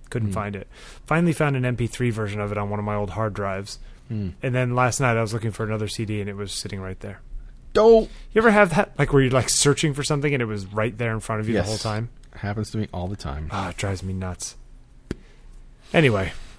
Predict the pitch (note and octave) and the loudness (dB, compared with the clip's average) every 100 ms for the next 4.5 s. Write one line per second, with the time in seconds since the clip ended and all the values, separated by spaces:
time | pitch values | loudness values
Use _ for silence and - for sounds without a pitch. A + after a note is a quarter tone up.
0 | - F#3+ A3+ A3 B2+ A2 A2 G#2+ C3+ F#3+ | 2 8 10 10 10 8 8 6 6 6
1 | F#3+ D3+ C3 A#2+ A2 - G#2 F#2 - - | 4 4 0 0 -4 -4 -4 -6 -10 -16
2 | - D#3+ E3 F#3 - F3 D3 D#3 B2 D3 | 2 6 6 8 6 6 6 0 4 2
3 | B2 C#3 B2 A2+ A2+ - B2+ A2 A2 - | 4 0 2 0 -2 0 -2 0 -2 -4
4 | - G#2+ G2+ G2 F#2+ | -4 -6 -4 -6 -6